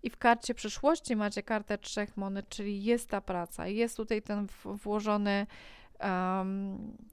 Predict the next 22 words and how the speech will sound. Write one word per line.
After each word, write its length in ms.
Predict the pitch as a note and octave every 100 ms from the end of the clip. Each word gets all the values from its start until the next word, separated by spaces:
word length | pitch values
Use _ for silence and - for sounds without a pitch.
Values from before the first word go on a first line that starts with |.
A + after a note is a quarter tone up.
| - - - - - - - A#3+
wkład 680 | - - C4 B3+ A3 - -
nasz 200 | G3+ F#3+
własny, 760 | F#3 E3+ F3 - F3+ F3+ F#3 - -
skoncentrowanie 960 | - B3 A#3+ B3+ B3 B3+ A#3 A3+ G3+
się 160 | G3 G3+
na 200 | F3+ E3+
tym, 280 | - F#3 -
osoba, 380 | A3+ A#3+ A3+ A#3
która 260 | - A#3
naprawdę 340 | A3+ B3 B3 C4
się 140 | A#3
czegoś 340 | A3 G3+ G3+ -
uczy, 540 | G#3 G3+ - A3 C4 - - - -
osoba, 360 | - A#3+ A#3
która 320 | A#3+ - A#3 A3+
naprawdę 600 | A3 - A#3 B3+ A#3+ A3
próbuje 520 | A3 G#3 A3+ A#3+ A3
tutaj 480 | A3 A#3 G#3 G3+ A3+ - - - - - - - - - - - C4+
jakby 240 | A3 A3
stworzyć 520 | - - B3+ C#4+ B3+
coś 200 | - A3+
nowego, 640 | A#3 A3+ G#3 F#3+ F#3+ G3